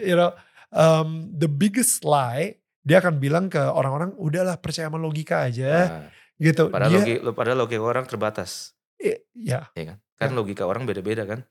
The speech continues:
Speaker 2: Logika anak S D, S M P, S M A <laughs> beda-beda kan.
Speaker 1: That's good.
Speaker 2: Iya
Speaker 1: Ya,
Speaker 2: kan?
Speaker 1: ya.
Speaker 2: Nah.
Speaker 1: Jadi, em, gue adalah seseorang yang sangat amat percaya bahwa, eh,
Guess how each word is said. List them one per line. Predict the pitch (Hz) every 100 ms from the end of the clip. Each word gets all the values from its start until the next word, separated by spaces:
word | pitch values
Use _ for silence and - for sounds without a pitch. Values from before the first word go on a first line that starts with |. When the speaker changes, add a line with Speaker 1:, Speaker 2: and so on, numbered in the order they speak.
| _ _ -
Speaker 2:
Logika | 85 85 82
anak | 80 82
S | - 82
D, | 90 113 -
S | - -
M | 82 85
P, | 113
S | -
M | 95 87
A | -
<laughs> |
beda-beda | - 95 92 107 120
kan. | 127
Speaker 1:
That's | 131 135 -
good. | 127 131 123 -
Speaker 2:
Iya | -
Speaker 1:
Ya, | 147 143
Speaker 2:
kan? | 135 - 160
Speaker 1:
ya. | 139 131 -
Speaker 2:
Nah. | - 95 90 85 82
Speaker 1:
Jadi, | 139 165 285 - _ _ _ -
em, | 185 190 180 180 180 214 _ _ _
gue | 131 120 151 208
adalah | 233 143 139 143
seseorang | 139 135 135 151
yang | 180 139
sangat | 127 - - - - - - -
amat | - 180 180 -
percaya | 147 - 135 156 202
bahwa, | 190 135 135 131 123 170 196 202 190 _ _ _ _ _ _
eh, | 151 156 147